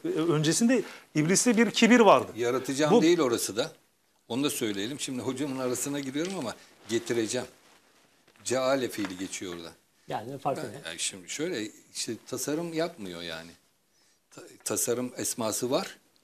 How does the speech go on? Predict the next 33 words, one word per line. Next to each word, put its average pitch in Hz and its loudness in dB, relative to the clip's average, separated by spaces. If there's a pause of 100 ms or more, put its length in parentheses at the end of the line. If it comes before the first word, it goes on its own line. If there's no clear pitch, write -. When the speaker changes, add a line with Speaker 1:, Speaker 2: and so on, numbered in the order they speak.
(100)
Speaker 2:
ama 156 -4 (640)
tasarımı 135 -4
doğal 127 2
olarak 92 -6
yapıyor. 95 -8
Speaker 3:
Getireceğimden 131 -6
ne 127 -8
anlayacağız? 98 -10
Speaker 2:
E, 107 -2
Speaker 3:
Bir 110 -6
yerden 131 4
mi 127 2
Speaker 2:
getireceğim 175 4
Speaker 3:
getiriyor? 180 4
Speaker 2:
yani, 190 0 (320)
getireceğim. 156 2
Bu 165 0
var 208 6
zaten. 127 4
Speaker 3:
Hazırda 123 0
var, 147 2
getiriyor 147 4
Speaker 2:
Var. 147 6
Speaker 3:
mu? - -8 (260)
Speaker 2:
Bir 147 -2
de 208 2
mesela, 175 2 (260)
e, 120 -8
şeyde 165 0
bak, 95 -4
mesela 101 -6 (140)
Yasin 139 2
suresinde, 104 -4